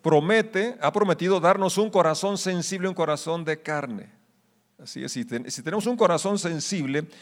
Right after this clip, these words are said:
entonces podremos ser tolerantes, podemos, eh, buscar una solución en lugar de, de buscar una puerta.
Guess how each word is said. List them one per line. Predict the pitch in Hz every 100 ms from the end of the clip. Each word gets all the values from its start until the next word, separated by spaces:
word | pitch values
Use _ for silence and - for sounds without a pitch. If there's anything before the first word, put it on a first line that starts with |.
| -
entonces | - 160 160
podremos | 143 127 139 190 190
ser | - 175 175
tolerantes, | 170 156 139 156 175 156 98 92 -
podemos, | - 110 131 170 180 - - - _
eh, | 127 131 127 120 78 - - - - _ _
buscar | 139 131 143 156 - 190
una | 208 196
solución | - 160 143 - 180 214 247 165
en | 135
lugar | 123 127 175 185
de, | 165 147 123
de | 120
buscar | 131 127 160
una | 170 143
puerta. | 165 156 - 113